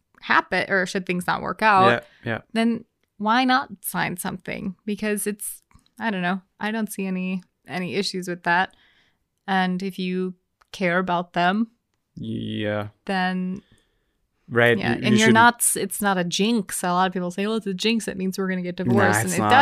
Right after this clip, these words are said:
Speaker 1: doesn't.
Speaker 2: It's bullshit.
Speaker 1: <laughs>
Speaker 2: It's bullshit. I think it's just a safe, a safety measure for both parties.
Speaker 1: Yeah.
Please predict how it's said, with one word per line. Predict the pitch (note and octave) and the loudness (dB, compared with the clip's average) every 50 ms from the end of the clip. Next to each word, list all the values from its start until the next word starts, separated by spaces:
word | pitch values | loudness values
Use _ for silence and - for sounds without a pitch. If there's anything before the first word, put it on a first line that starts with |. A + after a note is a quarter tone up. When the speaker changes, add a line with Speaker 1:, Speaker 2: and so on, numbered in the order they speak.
| D#4+ - | 6 6
Speaker 1:
doesn't. | G#3+ F#3+ G3+ | 6 6 6
Speaker 2:
It's | E4+ - | 6 6
bullshit. | G#2 G#2+ B3+ A#3 G#3+ - - F#3+ | 4 4 2 4 2 4 4 2
Speaker 1:
<laughs> | - | 2
Speaker 2:
It's | - - | 0 0
bullshit. | - G#2 G#2+ A#2 - A2 G#2 G2 | 0 2 2 2 2 2 4 4
I | G2+ G2+ | 2 2
think | - A#2+ A2+ | 2 2 2
it's | A#2 A2 - | 4 2 2
just | - A#2 G#2+ - - | 0 0 0 0 -2
a | G#2 | -4
safe, | - - - G2+ G2+ G#2+ G2+ - - - | -2 0 2 2 2 2 0 -2 -6 -6
a | - G#2+ | -4 -4
safety | G2+ - - A2+ A2+ - - A#2 | -2 0 2 2 2 2 2 2
measure | G#2+ G2+ G2+ G2 G2 G#2+ G#2 G2+ | 2 2 0 0 0 0 0 0
for | G2 - G#2+ | 0 -2 -4
both | G#2 G#2 G#2 G#2+ G2+ - | -2 0 0 -2 -2 -4
parties. | - - G2+ G#2 G#2+ G#2+ G#2 G#2 A#3+ | -8 -6 -2 0 2 2 2 2 2
Speaker 1:
Yeah. | B3 C4+ D4+ D4 | 2 2 0 -2